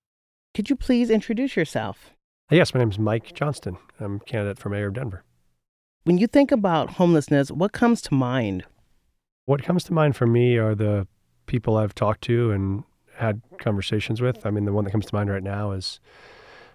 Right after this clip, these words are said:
Speaker 2: standing in line outside of a shelter in the morning during breakfast and talking to a gentleman who was sitting there with a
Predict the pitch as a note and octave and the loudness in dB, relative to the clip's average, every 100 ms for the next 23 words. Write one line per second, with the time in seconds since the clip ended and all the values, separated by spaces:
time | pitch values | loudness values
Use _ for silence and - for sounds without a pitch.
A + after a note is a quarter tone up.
0 | - - - A#2+ A#2 A2 G#2+ G#2 G2+ G#2 | -20 -4 2 4 4 4 4 2 2 -2
1 | - A2 G#2+ G#2+ G#2+ G#2+ - A2 G#2 G2+ | -6 -2 0 0 0 -2 -2 -2 0 -2
2 | G2 G2 F#2+ _ _ - A#2+ A2 - A2 | -2 -4 -6 _ _ -4 -2 0 0 -2
3 | G#2 G#2+ G#2 G2+ F#2+ G2 G#2 B2 - G#2 | 0 0 0 -2 -2 -2 -4 -6 -6 -4
4 | G2 - G#2+ G2+ G#2 G2 G#2+ G2+ G2 F#2 | -4 -2 -2 -2 -4 -4 -2 -2 -2 -4
5 | F2+ _ _ - G#2 G2+ G2+ G2+ F#2+ F#2+ | -8 _ _ -4 -2 0 0 0 -2 -4
6 | - G2 G2 F#2+ F#2 G2 | -6 -6 -4 -4 -6 -6